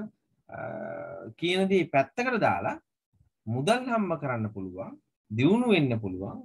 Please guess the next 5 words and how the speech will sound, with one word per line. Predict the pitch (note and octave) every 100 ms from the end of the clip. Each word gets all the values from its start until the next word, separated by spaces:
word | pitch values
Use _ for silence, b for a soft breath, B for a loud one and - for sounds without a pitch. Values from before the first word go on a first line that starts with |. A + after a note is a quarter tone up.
| -
ආර්ථිකමය | A2+ C3+ - G#3 A3 A3
වශයෙන් | G#3+ G#3 G#3 F#3+
වාසි | E3+ E3 E3+
තියෙන, | D#3+ D#3 D#3 D3+ - _ _ _
අ, | -